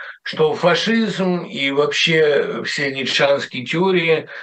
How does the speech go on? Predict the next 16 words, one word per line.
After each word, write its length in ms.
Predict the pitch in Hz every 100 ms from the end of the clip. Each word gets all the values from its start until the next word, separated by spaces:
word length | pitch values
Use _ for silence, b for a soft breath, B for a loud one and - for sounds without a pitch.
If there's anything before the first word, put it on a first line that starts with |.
| B B _
являются 600 | 127 143 165 170 165 - 143
таким 340 | 143 117 143
себе 280 | 127 127 131
утешением 760 | 127 117 120 - 135 123 123
ницшанцев, 800 | 127 123 - 180 202 185 170 - B B B B
а 300 | - 120 127
простые 500 | 131 151 156 - 233
люди, 360 | 208 190 196 165
они 260 | 160 165 180
разделяют 540 | 180 131 147 160 156
простые 440 | 139 143 - 156
добрые 380 | 143 143 135 147
ценности, 560 | 147 214 214 196 170 170
они 240 | 165 180
очень 300 | 190 175 143
инерционные, 920 | 143 143 139 - 180 196 190 170 156